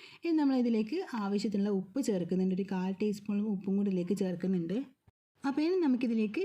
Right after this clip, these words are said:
ചേർക്കാനുള്ളത് ബേക്കിംഗ് സോഡ ആട്ടോ. അപ്പോൾ മുട്ട ചേർത്തത് കൊണ്ട് തന്നെ ബേക്കിംഗ് സോഡ നിർബന്ധമില്ല. നിങ്ങളെ കയ്യിലുണ്ടെങ്കിൽ മാത്രം ചേർത്ത് കൊടുത്താൽ മതി. ഒരു പിഞ്ചോളം ഞാനിപ്പോൾ ഇതിലേക്ക് ചേർത്തിട്ടുണ്ട് കേട്ടോ. ഇനി നമുക്കിതൊന്ന് അടിച്ചെടുക്കാം. അടിച്ചെടുക്കാന്ന് പറയുമ്പോൾ നമ്മൾ നല്ല ഫൈനായിട്ട്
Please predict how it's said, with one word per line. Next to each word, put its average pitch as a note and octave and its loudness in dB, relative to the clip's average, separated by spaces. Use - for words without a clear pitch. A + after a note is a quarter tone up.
ചേർക്കാനുള്ളത് G3 0
ബേക്കിംഗ് G3+ 0
സോഡ F#3 -2
ആട്ടോ. D3 -4
അപ്പോൾ A#3 -4
മുട്ട C4 0
ചേർത്തത് B3 -2
കൊണ്ട് A#3+ 0
തന്നെ A#3+ 2
ബേക്കിംഗ് G#3+ 0
സോഡ A#3 2
നിർബന്ധമില്ല. G#3+ 2
നിങ്ങളെ G#3 0
കയ്യിലുണ്ടെങ്കിൽ G#3+ 0
മാത്രം G3+ -2
ചേർത്ത് G#3 -2
കൊടുത്താൽ G3+ -2
മതി. F#3 0
ഒരു D4 0
പിഞ്ചോളം C#4 4
ഞാനിപ്പോൾ G#3+ 0
ഇതിലേക്ക് G3+ 0
ചേർത്തിട്ടുണ്ട് F#3+ 0
കേട്ടോ. F3 -2
ഇനി F4 0
നമുക്കിതൊന്ന് A#3 2
അടിച്ചെടുക്കാം. G3 -2
അടിച്ചെടുക്കാന്ന് D4 0
പറയുമ്പോൾ C4 2
നമ്മൾ A#3+ 0
നല്ല A#3+ 2
ഫൈനായിട്ട് A#3 2